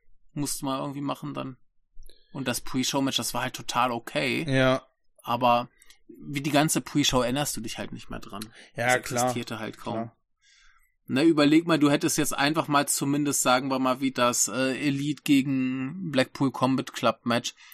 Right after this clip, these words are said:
Speaker 1: einfach mit Frauen, so auf dem Niveau. Meinetwegen zehn Frauen Tag Team Match, alle
Speaker 2: Mhm.
Speaker 1: super, die da drin sind. Das wär ein Riesending. Ne?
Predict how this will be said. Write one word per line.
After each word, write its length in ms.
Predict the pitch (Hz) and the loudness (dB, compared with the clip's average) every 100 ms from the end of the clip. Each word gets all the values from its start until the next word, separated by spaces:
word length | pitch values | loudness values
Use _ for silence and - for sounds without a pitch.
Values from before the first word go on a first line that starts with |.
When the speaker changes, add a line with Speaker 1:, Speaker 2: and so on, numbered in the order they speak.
| - | -2
Speaker 1:
einfach 220 | 127 131 | 2 4
mit 160 | 143 - | 2 2
Frauen, 600 | - 120 113 107 113 127 - - | 2 2 2 0 -2 -4 -12 -8
so 160 | 131 | -2
auf 160 | 120 - | -2 0
dem 220 | 135 131 | 0 2
Niveau. 600 | 127 117 113 104 107 135 _ _ _ - | 2 2 0 -2 -4 -6 _ _ _ 0
Meinetwegen 340 | 127 131 135 | 2 2 2
zehn 240 | - 160 151 | 2 2 2
Frauen 340 | - 135 139 | 2 2 2
Tag 240 | 131 123 | 0 -2
Team 200 | - 117 107 | -4 -4 -2
Match, 360 | 117 - - _ | 0 -2 -2 _
alle 240 | - 139 147 | -4 0 2
Speaker 2:
Mhm. 40 | |
Speaker 1:
super, 340 | 135 143 - 127 | 0 -2 -4 -4
die 80 | 120 | 0
da 140 | 110 | -2
drin 260 | 110 110 107 | -2 -4 -4
sind. 260 | 117 131 _ _ _ _ _ - | -4 -6 _ _ _ _ _ -6
Das 220 | 127 - | -6 0
wär 100 | 127 | 0
ein 140 | 120 | 0
Riesending. 720 | 120 117 110 117 107 170 196 165 _ _ _ _ _ _ _ _ _ | -2 -4 -4 -4 -4 -4 -6 -10 _ _ _ _ _ _ _ _ _
Ne? 320 | 131 120 156 | -6 -2 -2